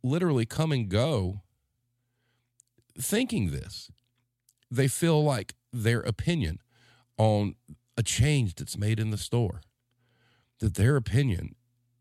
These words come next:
is, should be listened. The president of the company should be listening to them, and they should be making changes. And it's annoying as hell because who the fuck do these people think they are? <laughs> I mean, like, really?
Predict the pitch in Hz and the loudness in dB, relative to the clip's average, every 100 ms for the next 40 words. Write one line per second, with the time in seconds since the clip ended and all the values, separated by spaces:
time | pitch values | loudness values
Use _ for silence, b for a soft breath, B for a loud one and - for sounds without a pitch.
0 | _ 107 98 87 - - - 113 - - | _ 2 2 2 -4 -12 -10 -10 -10 -16
1 | - 110 - 160 143 113 160 - - - | -8 -6 0 0 2 0 0 -4 -8 -8
2 | - 175 180 190 175 180 180 90 101 107 | 0 2 2 0 -2 -2 -4 -4 -4 -2
3 | 104 151 160 170 139 147 139 104 101 131 | 0 -2 -2 -6 -2 -2 -2 -2 0 0
4 | - 104 101 127 113 107 98 76 67 B | 0 0 2 0 0 -2 -2 -2 -8 B
5 | B B B - 151 147 139 - _ - | B B B -4 0 0 -2 -8 _ -4
6 | 143 - - 123 139 214 214 - - - | -4 -2 0 2 2 0 -4 -6 -6 -4
7 | 151 - - _ b b b b b - | -4 -8 -16 _ b b b b b -8
8 | 131 147 143 127 117 - b b b - | 4 4 6 4 2 -4 b b b -20
9 | _ _ _ _ 147 185 302 285 - - | _ _ _ _ -2 0 0 -2 -4 -8
10 | - 247 202 240 196 175 202 - 185 190 | -8 -6 -4 -4 -4 -6 -6 -4 -4 -4
11 | - - - - - 165 170 131 147 143 | -6 -4 -4 -6 -4 0 0 0 -2 0
12 | 202 240 | -2 -2